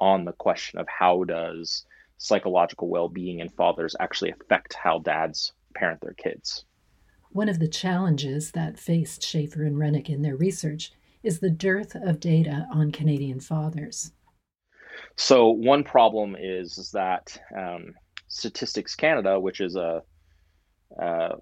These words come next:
Speaker 1: a wonderful national statistical agency, um, doesn't actually collect data specifically on fathers.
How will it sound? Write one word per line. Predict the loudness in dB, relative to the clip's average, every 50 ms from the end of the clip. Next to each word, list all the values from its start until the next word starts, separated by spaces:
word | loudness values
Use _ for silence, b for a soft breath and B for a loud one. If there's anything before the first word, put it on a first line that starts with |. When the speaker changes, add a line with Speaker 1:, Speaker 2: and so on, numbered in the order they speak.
| -10 -8
Speaker 1:
a | -6
wonderful | -2 0 2 4 4 2 2 2 0 0 0
national | 2 2 2 2 2 2 0 0 0 0 0 -2 -2 -6 -8 -14 -14
statistical | -14 -10 -6 -4 -4 -4 -4 -4 -2 2
agency, | 6 6 6 6 4 0 -2 -4 -4 -2 -4 -4 -6 _ _ _ _ _ _ _ _ _ _ _ _ 2
um, | 4 6 6 6 6 4 2 0 -2 -6 -8 0
doesn't | 4 4 6 6 4 2 2
actually | 2 0 0 0 0 -4 -4
collect | -4 -4 -4 -2 2 4 4 4 4 2 -6 -12 -12 -12 -12 -8 -2
data | 0 2 4 4 4 4 4 2 0 -2 -4 -10 _ _ _ _ _ _ _ _ _ _
specifically | -12 -10 -6 -6 -4 -4 -2 -4 -4 -4 -2 0 0 0 2
on | 2 2 2 2 2 0
fathers. | 0 2 4 4 4 2 0 -6 -8 -10 -10 -12 -12